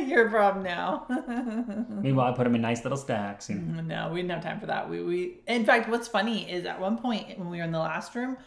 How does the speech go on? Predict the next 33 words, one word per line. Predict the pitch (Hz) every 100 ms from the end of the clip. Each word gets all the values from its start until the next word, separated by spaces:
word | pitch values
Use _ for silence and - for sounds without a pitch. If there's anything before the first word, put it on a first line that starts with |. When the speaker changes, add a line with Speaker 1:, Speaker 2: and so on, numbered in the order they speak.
| - -
Speaker 1:
we | 190 262
almost | 190 214 359 - -
just | 196 -
gave | 156 147
up | 185 - - - - -
because | 202 202 208 185
we | 175 202
thought | 226 - 190 220 -
the | 202
time, | - 190 190
like, | 180 - - -
that | 175 220 277
was | 269 -
another | 214 196 214
thing | 220 185
that | 170
was | 165
maybe | 165 165
throwing | 165 160 175
me | 165
off. | 156 - - - - -
Some | - 208 226
of | 277
the | 302
sound | - 180 151 160 185 208
cues | - 233 226 240 233
in | 240
the | 240
room | 240 247 254 143
Speaker 2:
Mm-hmm. | 113 107 107 - -
Speaker 1:
made | 180 190 202 226
it | 214
sound | - 185 180 196 220